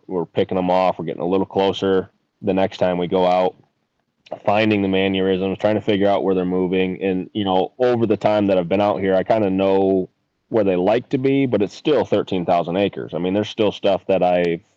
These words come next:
you know, I know I haven't touched every bit of it, but, um, definitely stuff even that I've touched that I don't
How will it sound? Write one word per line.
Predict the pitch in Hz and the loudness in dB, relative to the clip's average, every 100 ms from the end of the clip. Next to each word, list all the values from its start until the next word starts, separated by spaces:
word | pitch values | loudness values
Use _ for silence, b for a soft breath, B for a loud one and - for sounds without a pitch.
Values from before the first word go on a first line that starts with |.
| _ _ | _ _
you | 110 | -4
know, | 85 80 101 _ - | -4 -4 -8 _ -6
I | 98 | -2
know | 92 101 | 0 2
I | 98 | 2
haven't | 87 67 | 0 -2
touched | 101 - 98 | -2 0 -2
every | 85 82 | -2 0
bit | 98 98 | 0 0
of | 82 | -2
it, | 76 | -4
but, | 85 - - b b b b b b b _ - | -2 -4 -6 b b b b b b b _ -2
um, | 104 92 87 82 76 - _ _ _ _ _ _ _ 113 | 0 2 2 0 -2 -8 _ _ _ _ _ _ _ -2
definitely | 117 113 107 95 | 0 2 2 2
stuff | 90 - 98 92 | 0 0 0 2
even | 101 98 95 | 0 2 2
that | 92 | 2
I've | 85 - | 0 0
touched | 110 107 - | 0 0 -2
that | 92 | 0
I | 87 | 2
don't | 92 90 | 2 0